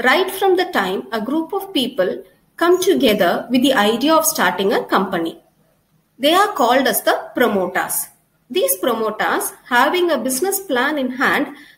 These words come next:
has to first do a feasibility study. They have to see whether the business plan in hand is financially, technically, and economically feasible, whether they can raise enough funds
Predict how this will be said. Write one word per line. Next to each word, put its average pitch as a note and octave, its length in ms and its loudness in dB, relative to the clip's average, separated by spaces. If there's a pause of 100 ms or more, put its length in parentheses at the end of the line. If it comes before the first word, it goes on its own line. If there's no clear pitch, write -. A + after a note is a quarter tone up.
has D4 220 2
to F4+ 100 -6
first G#4+ 420 0 (100)
do C#4+ 220 -2
a C#4 120 -4
feasibility C4 640 0
study. E3+ 400 -4 (640)
They G#3+ 100 0
have A3+ 280 0
to D4+ 100 -2
see E4 440 0 (120)
whether A#3 540 2
the A3 100 -2
business C4 500 2
plan C#4+ 360 2
in C4+ 100 -2
hand A#3+ 480 0
is G#3+ 240 -2
financially, B3+ 600 0 (340)
technically, C#4+ 680 0
and B3+ 220 0
economically C#4+ 840 0
feasible, A3+ 480 -2 (800)
whether A#3 320 2
they A#3+ 140 2
can A3+ 240 0
raise A#3+ 420 0
enough A#3+ 360 -2
funds - 720 2